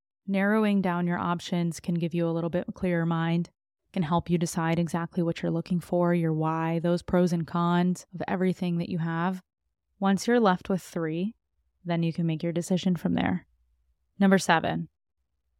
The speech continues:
decide the night before about what decisions you're gonna make.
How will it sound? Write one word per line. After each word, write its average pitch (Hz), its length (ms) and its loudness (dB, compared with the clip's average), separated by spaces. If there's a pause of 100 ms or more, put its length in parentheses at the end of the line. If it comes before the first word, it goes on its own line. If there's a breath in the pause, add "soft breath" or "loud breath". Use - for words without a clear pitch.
(400)
decide 202 400 2
the 277 100 6
night 233 220 6
before 170 560 0
about 165 280 0
what 165 160 2
decisions 165 560 -4
you're 170 120 -2
gonna 160 180 -4
make. - 380 -8